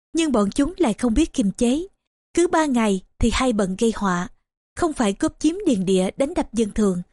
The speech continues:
thì lại là uy bức đòi nợ, gây ra án mạng, gây ảnh hưởng xấu vô cùng. Tào Tháo lừ mắt nhìn Tào Hồng, lẩm bẩm bảo, "Để bảo ta phải nói giúp thế nào? Muốn nhiều tiền thế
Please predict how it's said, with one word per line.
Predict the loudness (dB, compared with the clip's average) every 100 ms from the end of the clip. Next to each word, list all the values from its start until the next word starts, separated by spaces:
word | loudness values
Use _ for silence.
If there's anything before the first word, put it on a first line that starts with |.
| _ _ _ 0
thì | 2
lại | 2 2 2
là | 2 0 -2 0
uy | 0
bức | 2 -2 0
đòi | 0
nợ, | 2 2 0 -2 _ _ 0
gây | 0
ra | 0 -2
án | 0 -2 0
mạng, | -2 -2 -6 _ _ _ -4
gây | -2 0
ảnh | 0 2
hưởng | 2 0
xấu | 0 -2 -2 0
vô | 0
cùng. | 0 0 0 -2 _ _ _ _ _ _ -16 -2
Tào | 0
Tháo | 2 0 0 2
lừ | 2
mắt | 2 0 2
nhìn | 0
Tào | 2 -2
Hồng, | 0 -2 -2 -10 _
lẩm | -2 0
bẩm | 0 0
bảo, | -2 0 -2 -4 _ _ _ _ _ _ _
"Để | 0
bảo | 0 0 -2 -4
ta | -4 -4
phải | 0 0
nói | 2 0
giúp | 0
thế | 0 0
nào? | 0 -2 -4 -12 _ _ _ _ _ -6
Muốn | -2 0
nhiều | 0
tiền | 0 0
thế | 0 -2